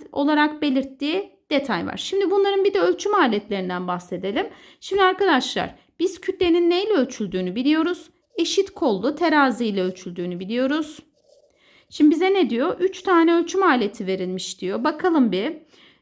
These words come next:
Ee, kenar uzunluğunu şöyle eşit kollu terazi, cetvel demiş.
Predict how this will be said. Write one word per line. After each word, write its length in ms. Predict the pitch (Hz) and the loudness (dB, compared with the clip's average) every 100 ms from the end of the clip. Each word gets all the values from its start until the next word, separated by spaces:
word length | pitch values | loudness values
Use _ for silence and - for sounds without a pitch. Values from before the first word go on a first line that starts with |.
| - | -6
Ee, 580 | 220 220 220 220 220 226 | -2 0 2 2 0 0
kenar 280 | 294 302 320 | 4 6 4
uzunluğunu 800 | 262 285 277 269 254 262 311 | 2 6 8 6 4 2 0
şöyle 320 | 349 - 269 269 | -4 -2 -2 -2
eşit 240 | 269 - | -4 -12
kollu 360 | - 320 285 302 | -2 0 0 0
terazi, 920 | 302 269 202 170 165 214 285 339 - _ _ _ | 0 2 2 0 -2 2 2 0 -6 _ _ _
cetvel 580 | 302 302 294 254 208 180 | 2 2 2 0 0 0
demiş. 640 | 180 180 240 359 - - | -4 -2 -2 -2 -4 -12